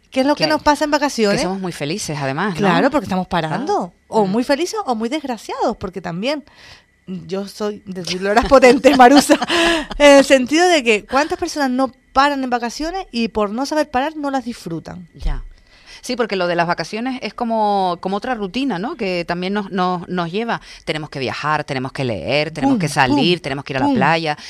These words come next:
Speaker 2: tenemos que visitar muchas cosas, tenemos que coger aviones, eh, en fin, eh, es el, el estímulo exterior que tú comentabas, ¿no?
Speaker 1: Claro, pero si yo soy inteligente
Speaker 2: Mm.
Speaker 1: emocionalmente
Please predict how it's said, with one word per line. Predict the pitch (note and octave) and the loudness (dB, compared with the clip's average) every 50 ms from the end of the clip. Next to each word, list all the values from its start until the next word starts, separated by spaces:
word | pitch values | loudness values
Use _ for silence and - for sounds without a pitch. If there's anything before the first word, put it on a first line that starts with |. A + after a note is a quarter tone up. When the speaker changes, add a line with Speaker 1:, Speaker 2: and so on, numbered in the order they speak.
| - - - | -16 -10 -6
Speaker 2:
tenemos | - D#3 D3+ D#3 - | -4 -4 -4 -4 -6
que | - | -4
visitar | D3 C3+ - D3 - C3+ C3+ | -4 -4 -4 -4 -6 -6 -8
muchas | C3 A#2+ - - | -8 -12 -14 -16
cosas, | - - D3 D#3+ G3 F#3 - E3 D3+ | -12 -8 -6 -4 -4 -4 -6 -10 -10
tenemos | - D3+ D3+ D3 | -12 -14 -14 -12
que | - D3 | -14 -12
coger | - C3 C#3 C#3 | -12 -10 -8 -8
aviones, | A#2+ G2+ D2 F2 C#3+ F#3+ G3 F3+ D#3+ E3+ - - - - - | -8 -8 -6 -6 -6 -6 -6 -8 -10 -12 -14 -16 -20 -20 -12
eh, | - - C#3 - - | -6 -4 -4 -2 -2
en | - C#3+ D3+ | -2 -4 -4
fin, | D3 F#3 G#3 G3+ F3+ C#3 | -4 -6 -6 -6 -6 -8
eh, | D#2+ A#2+ C3+ B2+ C3+ A2 G#2 F2 C#2+ D#2 F2+ - | -8 -8 -6 -6 -6 -6 -6 -6 -8 -10 -10 -8
es | - D#3 F3+ F#3 G3 - - - | -6 -6 -6 -8 -12 -14 -10 -8
el, | G3 F#3 F3+ F3 - | -8 -8 -6 -2 -2
el | E3+ E3+ | -2 -2
estímulo | F3 - - A3 A3 A#3+ A#3 | -2 -6 -8 -6 -4 -4 -4
exterior | A3+ - - F3+ F#3+ G#3+ G#3+ | -4 -4 -4 -4 -4 -4 -6
que | - F3 | -6 -8
tú | F3+ E3 | -6 -6
comentabas, | - D#3 D3+ D#3 - A3+ A#3 G#3 D#3 D#3 D#3 | -6 -6 -6 -6 -6 -4 -2 0 -2 -2 0
¿no? | E3 - C4+ | 0 0 2
Speaker 1:
Claro, | C#4 C#4+ D4+ C#4+ G#3+ F3 E3 E3+ - - - _ - | 2 2 2 2 0 -2 -4 -4 -10 -18 -10 _ 2
pero | A#3 A3 G#3+ G#3 - - - - | 4 4 4 4 0 -4 -12 -18
si | - - - A3 G#3 | -16 -12 -8 -8 -6
yo | G3 A#3 B3 | -6 -6 -6
soy | - - D#4 D#4+ E4 D#4+ D#4 D#4 D4+ D4 C#4+ C#4+ F4+ _ | -6 -6 -6 -4 -4 -4 -6 -6 -8 -8 -10 -12 -14 _
inteligente | - C4 B3 A3+ B3 A#3+ A#3 G3+ G#3+ C4 C#4+ C#4 B3 A3 - - - - - _ _ _ - | -10 -10 -8 -6 -8 -8 -8 -8 -8 -8 -6 -6 -8 -10 -10 -12 -14 -14 -16 _ _ _ -12
Speaker 2:
Mm. | F3 | -10
Speaker 1:
emocionalmente | D3 C#3+ C3 B2+ G3 G3+ A3 A3+ A#3 A#3 B3 B3+ A#3 G3+ - - D#3+ E3 | -8 -8 -6 -6 -6 -4 -4 -4 -4 -6 -6 -6 -6 -8 -10 -12 -18 -20